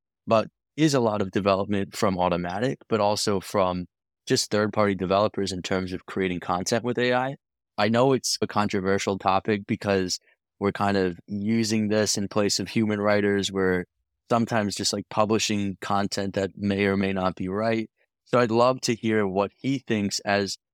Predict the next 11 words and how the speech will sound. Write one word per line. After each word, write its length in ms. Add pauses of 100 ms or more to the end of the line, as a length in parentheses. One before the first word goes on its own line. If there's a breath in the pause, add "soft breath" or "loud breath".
(120)
the 120
creator 420
of 140
the, 180
the 80
platform 540
that 140 (220)
every 600 (280)
big 440 (100)
news 320
company 520